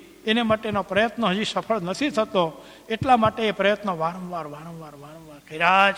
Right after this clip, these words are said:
કરવો. એ જ આ જ્ઞાની પુરુષની એક લાક્ષણિકતા છે, વિશેષ લાક્ષણિકતા. પછીના પારામાં કહે છે,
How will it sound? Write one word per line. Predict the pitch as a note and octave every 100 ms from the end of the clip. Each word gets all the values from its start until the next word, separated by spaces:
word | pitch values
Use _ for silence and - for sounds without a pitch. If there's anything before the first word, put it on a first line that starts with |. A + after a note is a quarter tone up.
| -
કરવો. | C#3+ - - - - - - A2
એ | F3+ B3+ B3
જ | -
આ | G3+
જ્ઞાની | D#3+ E3+ F3+ G3
પુરુષની | F#3+ F#3 - A#3 C4+ - - F3
એક | D3+
લાક્ષણિકતા | D3+ - - B3 A3 - D3+
છે, | - E3+
વિશેષ | D#3+ A#3+ A3 F3+
લાક્ષણિકતા. | D#3+ - D#3+ D3+ - - _ _ _ _ _ - - - - _ _ _ _ _ _ _ _ _ _ _ _ _ _ _ - - _ - - _ _ - _ - -
પછીના | F3 G#3 F3+
પારામાં | F3+ F3 F3 D#3+
કહે | D#3
છે, | D3